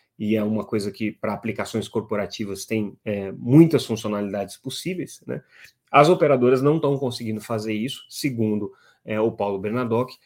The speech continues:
por uma questão de dificuldade de adequação do seu sistema de orquestração de rede, então, pra controlar essa, essas funcionalidades, e também por uma questão de não terem condições de cobrar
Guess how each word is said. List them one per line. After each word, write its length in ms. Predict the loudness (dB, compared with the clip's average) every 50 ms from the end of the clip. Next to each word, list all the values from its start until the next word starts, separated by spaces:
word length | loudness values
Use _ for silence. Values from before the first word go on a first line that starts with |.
| _ _ _ _ _ 2
por 120 | 4 6
uma 140 | 6 6 4
questão 500 | 2 0 -2 -2 -2 -2 -2 -2 -2 -2
de 520 | -4 -4 -2 0 0 0 0 -2 -6 -10 -10
dificuldade 680 | -6 -6 -6 -6 -6 -4 -4 -2 0 2 2 2 2 2
de 60 | 0
adequação 600 | 0 0 0 0 0 -2 -2 -4 -6 -6 -6 -8
do 60 | -8
seu 180 | -8 -10 -10 -10
sistema 460 | -10 -12 -8 -2 -2 0 2 0 0
de 160 | 0 0 0
orquestração 720 | -2 0 -2 -4 -6 -4 -6 -8 -8 -6 -4 -4 -2 -2
de 80 | -2 -2
rede, 440 | -2 0 0 0 0 0 -4 -10 -10 -10
então, 220 | -8 -4 -4 -4
pra 120 | -4 -4 -6
controlar 760 | -4 -2 -2 -2 -2 -2 -2 -2 -2 0 0 0 0 -2 -8 -20 -20 -20 _ _ _ -6
essa, 600 | -2 -2 -2 -2 -2 -4 -4 -4 -4 -4 -6 -6 -6
essas 400 | -4 -4 -4 -6 -8 -12 -12 -10
funcionalidades, 1000 | -10 -10 -10 -8 -8 -6 -6 -6 -6 -6 -6 -4 -4 -4 -4 -4 -6 -12 -14 _ _ _ _ _ -12
e 60 | -6
também 320 | 0 0 2 4 4 2 2
por 100 | 0 -2
uma 140 | -4 -4 -4
questão 320 | -4 -6 -4 -2 -2 -2
de 100 | -2 -2
não 240 | -2 -2 -2 -4 -4
terem 300 | -2 -2 0 0 -2 -4
condições 500 | -4 -6 -6 -6 -6 -4 -4 -2 -2 -4
de 340 | -4 -4 -4 -4 -4 -6 _ _ _ _ 0
cobrar 500 | 2 2 4 4 2 2 2 -2 -8